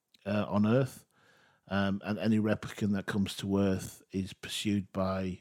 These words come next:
a special police unit called the Blade Runners, and they retire them, which means they just basically kill them. Um, the only way to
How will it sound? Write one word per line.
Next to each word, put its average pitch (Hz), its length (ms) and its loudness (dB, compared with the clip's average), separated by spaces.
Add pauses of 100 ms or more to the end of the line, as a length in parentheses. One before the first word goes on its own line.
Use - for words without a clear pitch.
a - 80 -16
special 95 360 -6
police 92 460 -2
unit 98 280 -2
called 92 220 -4
the 87 60 -6 (420)
Blade 101 240 0
Runners, 110 400 2 (920)
and 98 180 0
they 98 420 2
retire 104 600 2
them, 107 220 4
which 95 200 -2
means 92 260 -2
they 90 100 -4
just 90 240 -12
basically 82 400 -6
kill 95 160 -2
them. 98 220 0 (300)
Um, 95 400 -6 (500)
the 110 120 4
only 120 160 6
way 110 240 6
to 104 460 2